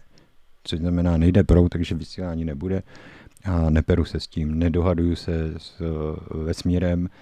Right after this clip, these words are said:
jestli to teda stačím nebo nestačím a tak dál. A, a prostě stanovím nějaký termín, kdy se to uskuteční a tím to pro mě končí. Občas.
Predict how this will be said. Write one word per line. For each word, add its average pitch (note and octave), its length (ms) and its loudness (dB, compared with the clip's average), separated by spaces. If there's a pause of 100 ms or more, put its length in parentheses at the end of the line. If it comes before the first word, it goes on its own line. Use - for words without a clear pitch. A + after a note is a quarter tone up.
(240)
jestli - 240 -8
to E2+ 120 -2
teda E2 220 0
stačím E2+ 400 -4
nebo E2 200 0
nestačím E2 540 -4
a E2 60 -2
tak E2+ 200 -6
dál. D#2+ 360 0 (800)
A, E2+ 80 -2 (400)
a E2+ 440 -2
prostě E2+ 380 -8
stanovím E2 420 -4
nějaký E2 280 -2
termín, E2 420 -2
kdy D#2 140 -4
se E2+ 200 -8
to D2+ 440 -4 (120)
uskuteční F2 720 -2
a D#2 100 -2
tím D#2+ 180 -8
to - 100 -6
pro D#2+ 160 -6
mě D#2 140 -2
končí. D2 440 -8 (2750)
Občas. - 680 -8